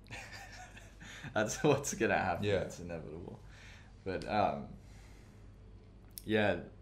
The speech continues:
Speaker 1: like, we, yeah, no, that was the very first podcast we tried
Speaker 2: Yeah,
Speaker 1: to
Speaker 2: 'cause
Speaker 1: do.
Speaker 2: we tried, that was the first, "Let's do a recap of what we've done today."
Speaker 1: Yeah.
Speaker 2: And it was the most, it was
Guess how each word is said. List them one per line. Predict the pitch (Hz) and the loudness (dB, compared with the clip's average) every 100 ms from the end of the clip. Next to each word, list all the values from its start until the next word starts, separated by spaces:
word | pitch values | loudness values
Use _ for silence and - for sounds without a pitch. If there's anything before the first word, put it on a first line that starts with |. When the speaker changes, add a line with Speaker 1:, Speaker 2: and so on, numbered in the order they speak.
| - - - - - | -18 -18 -18 -18 6
Speaker 1:
like, | 107 107 | 8 8
we, | 117 113 110 110 104 107 - - - - | 8 8 8 6 4 0 -10 -18 -16 6
yeah, | 147 127 | 12 12
no, | 107 127 95 | 12 10 10
that | 104 139 | 10 10
was | 156 151 | 10 4
the | 147 | 2
very | 127 131 135 131 | 8 10 10 8
first | 131 135 127 127 - - - | 4 6 6 6 0 -10 -4
podcast | 135 127 131 110 95 - - | 0 0 0 0 2 0 -4
we | 95 | -2
tried | 190 | 6
Speaker 2:
Yeah, | 247 - | 10 10
Speaker 1:
to | 156 | 8
Speaker 2:
'cause | 156 196 | 6 4
Speaker 1:
do. | |
Speaker 2:
we | 190 | 4
tried, | - 190 190 147 | 4 8 10 10
that | 160 190 | 10 10
was | 170 - | 8 10
the | 147 | 10
first, | - 139 135 - - | 12 10 10 6 4
"Let's | 123 202 - | 8 8 8
do | 120 | 10
a | 113 | 10
recap | 113 175 - 95 | 10 8 6 2
of | 101 90 | 2 2
what | 90 | 2
we've | 110 | 4
done | 107 151 | 4 4
today." | 101 92 - 110 - | 4 0 0 -4 -4
Speaker 1:
Yeah. | 110 110 85 - - | 2 2 2 -4 4
Speaker 2:
And | 120 123 120 | 8 10 10
it | 120 123 | 6 6
was | 117 98 95 92 | 4 2 0 4
the | 117 117 | 8 8
most, | 110 104 101 - - - - - - - - | 8 6 4 0 -6 -16 -20 -20 -20 2 10
it | 156 | 12
was | 110 | 10